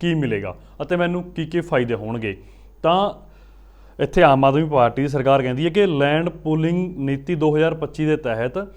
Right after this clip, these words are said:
ਜ਼ਮੀਨ ਮਾਲਕਾਂ ਨੂੰ ਸਵੈ ਇੱਛਾ ਨਾਲ ਆਪਣੀ ਜ਼ਮੀਨ ਦੇ ਬਦਲੇ ਵਿਕਸਿਤ ਰਿਹਾਇਸ਼ ਅਤੇ ਵਪਾਰਕ ਰਕਬਾ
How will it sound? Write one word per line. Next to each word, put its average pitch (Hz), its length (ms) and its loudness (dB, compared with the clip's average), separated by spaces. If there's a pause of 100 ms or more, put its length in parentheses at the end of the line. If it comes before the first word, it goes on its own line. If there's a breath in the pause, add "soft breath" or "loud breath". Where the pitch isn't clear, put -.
(300 soft breath)
ਜ਼ਮੀਨ 160 380 0
ਮਾਲਕਾਂ 156 460 0
ਨੂੰ 180 180 -4
ਸਵੈ 165 280 0
ਇੱਛਾ 180 280 -2
ਨਾਲ 151 180 -2
ਆਪਣੀ 160 320 -4
ਜ਼ਮੀਨ 131 340 -2
ਦੇ 151 100 2
ਬਦਲੇ 139 400 0
ਵਿਕਸਿਤ 139 560 -6
ਰਿਹਾਇਸ਼ 127 560 0 (360 loud breath)
ਅਤੇ 185 180 4
ਵਪਾਰਕ 139 760 0 (200)
ਰਕਬਾ 143 480 0